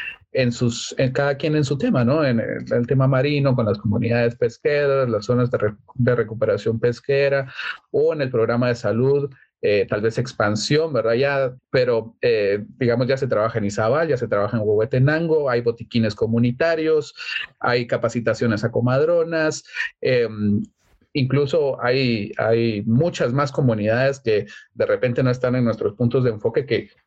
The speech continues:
nosotros apoyamos. Eh, hay una gran red de comunicación y de trabajo, como bien lo decía Karen,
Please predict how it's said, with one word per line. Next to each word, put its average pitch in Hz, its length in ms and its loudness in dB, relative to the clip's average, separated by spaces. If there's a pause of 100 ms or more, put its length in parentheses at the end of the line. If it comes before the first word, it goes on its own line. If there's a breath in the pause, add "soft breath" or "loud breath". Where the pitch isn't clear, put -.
nosotros 117 400 0
apoyamos. 170 1080 0
Eh, - 400 0
hay 143 100 0
una 151 220 0
gran 190 600 0 (100)
red 156 400 0 (520 loud breath)
de 120 100 0
comunicación 110 760 0
y 135 40 0
de 110 120 2
trabajo, 110 520 -2
como 110 200 -2
bien 117 160 0
lo 127 120 2
decía 120 300 -2
Karen, 131 320 -2